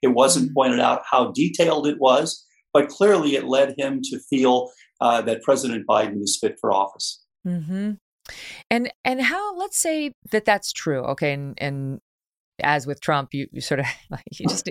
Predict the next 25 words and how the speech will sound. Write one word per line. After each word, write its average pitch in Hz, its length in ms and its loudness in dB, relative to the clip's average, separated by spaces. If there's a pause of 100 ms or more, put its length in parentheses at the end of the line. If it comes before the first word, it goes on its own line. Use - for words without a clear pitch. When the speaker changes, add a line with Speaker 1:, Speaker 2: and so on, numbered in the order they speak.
(400)
Speaker 2:
you 247 100 2
never 277 200 4
know 190 200 4
whether 156 200 0
it's 147 120 -6
being 151 180 -4
manipulated, 214 640 -2
what's 180 180 -2
happening 165 420 0
with 160 140 -6
Trump 175 300 0
and 151 100 -4
his, 147 160 -4
like, 139 220 -4
thirty 370 320 0
thirty, 254 280 -2
whatever, 185 460 2
who 220 120 -4
knows? 135 380 0 (540)
Speaker 1:
Yeah. 185 260 6
Speaker 2:
Um, 175 180 -10 (360)
but 233 80 4
if 247 120 0
it's 247 160 -4
true, 208 540 0